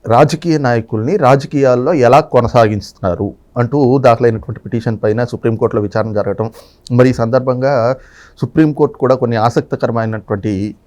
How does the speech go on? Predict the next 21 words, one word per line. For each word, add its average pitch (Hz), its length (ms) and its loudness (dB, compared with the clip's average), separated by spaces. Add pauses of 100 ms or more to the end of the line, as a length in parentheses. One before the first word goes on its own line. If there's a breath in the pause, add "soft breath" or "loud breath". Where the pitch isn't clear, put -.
వ్యాఖ్యలు 110 400 2
చేసినటువంటి 110 840 -6
పరిణామాన్ని 113 400 -2
మనం 95 240 -8
చూసాం. 120 240 -6 (420 soft breath)
నిజంగా 147 280 6
అంటే, 165 380 4 (120)
ఆ, 123 160 8
ఈసీకి 156 600 2
జారీ 135 240 6
చేసినటువంటి 123 840 -2
ఆదేశాలు 117 440 4
కావచ్చు, 107 460 0
లేదంటే 147 580 2
నేర 131 280 4
ప్రవృత్తి, 151 560 0
క్రిమినల్ 156 440 2
కేసులు 131 440 0
కలిగినటువంటి 117 480 0
రాజకీయ 117 380 0
నాయకులపైన 127 960 -2